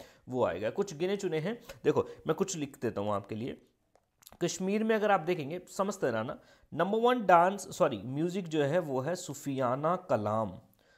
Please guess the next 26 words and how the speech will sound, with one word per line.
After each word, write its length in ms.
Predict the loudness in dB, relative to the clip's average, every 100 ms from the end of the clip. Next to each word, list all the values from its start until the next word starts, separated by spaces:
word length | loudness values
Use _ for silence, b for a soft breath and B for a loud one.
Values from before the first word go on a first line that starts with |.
| b -12
वो 140 | -4 -2
है 140 | -2
सूफियाना 960 | -6 -10 -6 -2 2 2 0 -4 -4 B B _
कलाम, 440 | -2 -2 -4 -8 -16 -14
ठीक 140 | -10 -8
है, 120 | -10 _ _ -14
सूफियाना 460 | -12 -8 -6 -6 -6
कलाम। 320 | -10 -16 -18 B B -4
दोस्तों, 200 | 0 0 6
आपने 380 | 6 6 4 -2
एक 220 | 0 0 2
डांस 420 | 2 2 -4 -10
ज़रूर 480 | -8 -4 -4 -4 -8 -10 -2
पढ़ा 160 | 0
होगा, 380 | 0 -2 -2 -6 -10
ठीक 140 | -6
है, 60 | -2
आपने, 360 | 0 -2 -8 -10 B B 4
और 300 | 8 8 6
उस 440 | 2 -6 -6 -8 -6
डांस 440 | 2 2 2 -4
का 140 | -6
नाम 300 | -2 -2 -2
है 120 | -4 -8
हाफिज 680 | -10 -6 -6 -6 -4 -4 -4
नगमा, 640 | -6 -4 -4 -4 -6 -6